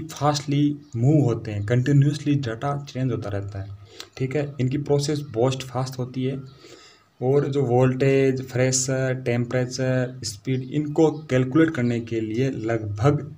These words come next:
generally analog computer का ही उपयोग किया जाता है, ठीक है। Mainly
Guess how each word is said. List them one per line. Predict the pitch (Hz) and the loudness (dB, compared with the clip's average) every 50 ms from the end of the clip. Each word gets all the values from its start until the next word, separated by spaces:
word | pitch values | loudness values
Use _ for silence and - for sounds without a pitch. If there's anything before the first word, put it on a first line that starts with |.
| - | -6
generally | 98 117 117 117 131 139 139 139 139 147 170 - - - - - _ _ _ - | -2 0 0 2 2 2 4 4 4 2 2 -2 -4 -10 -16 -20 _ _ _ -2
analog | 120 123 127 127 139 143 143 143 | 0 2 4 4 2 2 2 0
computer | 123 120 - 123 113 - - | 0 0 -2 -2 -4 -4 -4
का | 117 127 123 | -4 -4 -4
ही | 107 101 156 160 139 | -2 -2 0 0 0
उपयोग | 123 - - 117 113 110 | 0 -2 -2 -4 -4 -4
किया | - 113 101 | -4 -4 -4
जाता | 98 98 98 98 92 | -4 -6 -6 -8 -10
है, | 92 92 95 - - - _ _ _ _ _ _ _ _ _ _ _ _ _ - - | -10 -10 -12 -14 -16 -20 _ _ _ _ _ _ _ _ _ _ _ _ _ -10 -6
ठीक | 139 139 139 170 | -6 -4 -2 -4
है। | 156 131 - - - - _ _ _ _ _ _ _ _ _ _ _ _ _ _ _ - | -4 -6 -6 -12 -18 -20 _ _ _ _ _ _ _ _ _ _ _ _ _ _ _ -4
Mainly | 110 117 123 131 139 143 143 143 147 151 | 0 2 2 4 4 6 6 6 4 4